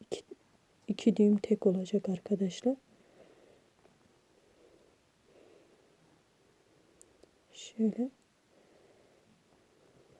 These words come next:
Şöyle aşağı geldik.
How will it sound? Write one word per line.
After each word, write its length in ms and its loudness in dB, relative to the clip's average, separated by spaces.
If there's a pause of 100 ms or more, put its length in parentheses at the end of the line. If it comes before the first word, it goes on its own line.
(2500)
Şöyle 280 0
aşağı 420 0
geldik. 640 -6